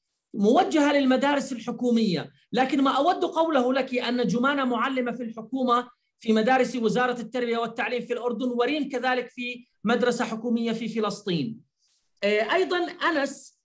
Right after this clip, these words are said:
آه، وهو مشارك على الفيسبوك، يقول لنا بأن امتلاك هذه الأدوات، امتلاك هذه الأدوات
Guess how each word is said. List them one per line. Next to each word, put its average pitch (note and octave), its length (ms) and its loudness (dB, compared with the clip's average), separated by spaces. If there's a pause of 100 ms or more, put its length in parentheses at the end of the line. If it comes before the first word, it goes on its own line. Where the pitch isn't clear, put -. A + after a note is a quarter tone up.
(160)
آه، A3 500 0
وهو A#3+ 260 6
مشارك C4+ 340 -2
على B3 160 -2
الفيسبوك، A#3+ 500 -6
يقول D#4+ 440 4
لنا D4 200 2
بأن A#3+ 320 -4
امتلاك B3 600 -4
هذه C#4 260 -2
الأدوات، A#3+ 640 2 (560)
امتلاك A3 480 0
هذه C#4+ 280 0
الأدوات A#3 600 -2